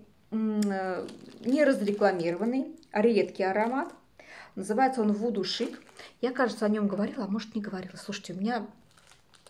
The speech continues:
вы знаете, у меня так бывает, я сниму видео, а потом его удалю. Поэтому я не знаю, говорила я вам о нём или нет. Это Вуду Шик от H F C. О, вот это вот, знаете, вот,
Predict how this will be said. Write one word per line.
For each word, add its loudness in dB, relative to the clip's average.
вы -2
знаете, 2
у 0
меня 4
так 4
бывает, 2
я 4
сниму -2
видео, -4
а -10
потом -8
его -4
удалю. -8
Поэтому -2
я 0
не 2
знаю, 0
говорила 0
я -4
вам -6
о -10
нём -8
или -6
нет. -8
Это 0
Вуду 0
Шик -6
от -10
H -14
F -18
C. -18
О, 2
вот 0
это 4
вот, -2
знаете, 0
вот, -6